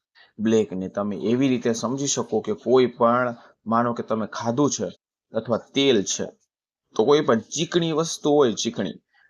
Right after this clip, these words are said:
તે તમારા દાંતોની અંદર ચોંટી જાય. અને જ્યારે તમે કોઈ મીઠી અથવા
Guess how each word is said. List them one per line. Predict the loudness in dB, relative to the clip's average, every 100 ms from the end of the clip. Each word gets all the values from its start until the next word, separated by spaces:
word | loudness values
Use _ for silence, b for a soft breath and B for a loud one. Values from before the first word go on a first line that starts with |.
| -4
તે | -2
તમારા | -2 -4 -2 -4
દાંતોની | -2 -4 0 0 0
અંદર | -6 -8
ચોંટી | -10 -4 -2 -2 -4 0
જાય. | 0 0 _ b b b
અને | -4 -2
જ્યારે | -2 0 2 2
તમે | 0 0 0
કોઈ | 0 -2
મીઠી | -2 -4 -4 -6 -4 -4 -6 -8 b b -6
અથવા | -6 -4 -6 -4 0 0 0